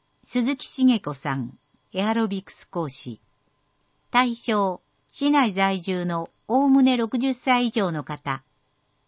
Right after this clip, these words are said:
定員、二十五人、多数抽選。企画運営、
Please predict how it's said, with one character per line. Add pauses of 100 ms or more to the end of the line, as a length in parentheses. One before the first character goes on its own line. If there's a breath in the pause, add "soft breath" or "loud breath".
(260)
定
員、 (280)
二
十
五
人、 (440)
多
数
抽
選。 (840)
企
画
運
営、